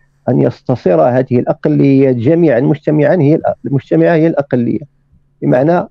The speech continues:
إلغاء الدول السنية وتقسيم المصالح بين الأقلية. هذا كتاب مهم، أنا أنصح بقراءته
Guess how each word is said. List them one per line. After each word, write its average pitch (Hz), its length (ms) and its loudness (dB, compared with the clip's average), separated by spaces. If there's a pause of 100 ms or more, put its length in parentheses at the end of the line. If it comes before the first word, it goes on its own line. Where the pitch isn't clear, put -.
(140)
إلغاء 143 300 0
الدول 131 340 -2
السنية 123 720 -2 (680)
وتقسيم 139 560 -2
المصالح 139 540 0
بين 139 180 2
الأقلية. 113 720 -4 (380)
هذا 165 240 2
كتاب 160 280 -2
مهم، 156 260 2
أنا 147 180 0
أنصح 135 260 -2
بقراءته 123 920 -2